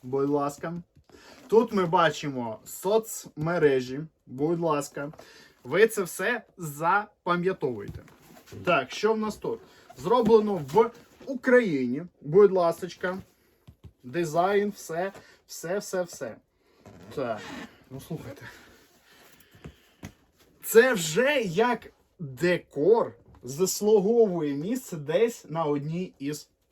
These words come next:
поличок, як на мене, тому що, ну, ну, кайфово. Для тих, особливо, хто є фаном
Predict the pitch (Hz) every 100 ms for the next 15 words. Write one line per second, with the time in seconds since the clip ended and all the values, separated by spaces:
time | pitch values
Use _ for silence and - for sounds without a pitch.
0 | - - 165 170 135 - 113 113 - 156
1 | 196 277 175 156 160 220 - 170 190 -
2 | 180 202 220 220 156 113 101 _ - -
3 | - - 131 196 196 294 294 - 156 185
4 | 175 214 170 - - 214 220 165 170 156
5 | - 135 170 226 139 110